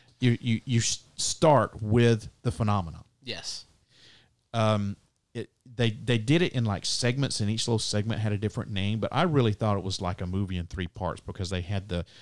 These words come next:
Speaker 1: the first part was the, the chronological timeline, and the second part was, you know, like, what's going on, like, right now, and then the third part was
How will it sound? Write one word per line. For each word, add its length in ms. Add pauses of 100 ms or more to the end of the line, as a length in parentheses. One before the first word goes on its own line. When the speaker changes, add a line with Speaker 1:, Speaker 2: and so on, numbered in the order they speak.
(140)
Speaker 1:
the 80
first 300
part 320
was 200
the, 180 (540)
the 100
chronological 640
timeline, 800 (880)
and 80
the 60
second 360
part 380
was, 240 (800)
you 80
know, 80
like, 200
what's 180
going 260
on, 260
like, 220
right 220
now, 440 (1160)
and 120
then 120
the 80
third 300
part 380
was 840